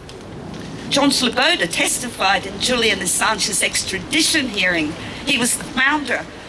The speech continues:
of Iraq Body Count. He's not from Iraq. It's just a job that he does. He tries to bring justice. And David McBride said recently, "Give them a name.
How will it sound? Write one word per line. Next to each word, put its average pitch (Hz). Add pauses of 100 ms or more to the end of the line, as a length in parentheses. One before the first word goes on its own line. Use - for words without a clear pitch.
(100)
of 220
Iraq 196
Body 175
Count. 175
He's 311
not 302
from 151
Iraq. - (600)
It's -
just 247
a 254
job 247
that 190
he 202
does. 240
He 180
tries 269
to 220
bring 202
justice. 233 (560)
And 233
David 302
McBride 262
said 233 (140)
recently, 208 (800)
"Give 359
them 311
a 247
name. 269